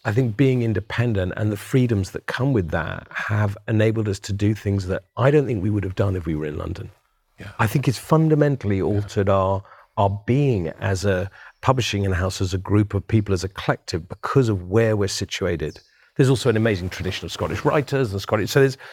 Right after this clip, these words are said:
Speaker 1: it's rich in other ways too, but I think the very fact that we were out of London and,
Speaker 2: Yes.
Speaker 1: and it, it just reinforced our independence in a way.
Speaker 2: One of the people I spoke to who works at Canongate in London, though, came from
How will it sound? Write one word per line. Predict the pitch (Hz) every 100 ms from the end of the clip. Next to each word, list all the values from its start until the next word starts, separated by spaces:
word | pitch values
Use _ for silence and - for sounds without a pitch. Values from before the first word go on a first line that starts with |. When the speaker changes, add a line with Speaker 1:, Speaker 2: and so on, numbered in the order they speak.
| -
Speaker 1:
it's | - 123
rich | 107 110 151 - 117
in |
other | 110 120
ways | 110 104 -
too, | - 135
but | 101
I | 104
think | 110
the | 113
very | 123 147
fact | - - 131 -
that |
we | 101 95
were |
out | 95 98
of | 95
London | 101 101 92 87
and, | 90
Speaker 2:
Yes. | 87 92
Speaker 1:
and | 101
it, | 98 -
it | 117
just | - 127
reinforced | 131 131 139 113 - 117 101
our | 98 101
independence | 95 - 98 95 90 -
in | -
a |
way. | 90 87 - -
Speaker 2:
One | 85
of | 92
the | -
people | 92 -
I | 78
spoke | - 87 76
to | 85
who | - 76
works | 80 80 78
at | -
Canongate | 85 80 80 78 76 71 _ _ _ _ -
in | 98 95
London, | 87 85 82 82 78
though, | 85 80 80 80 - -
came | - 90 90
from | - 82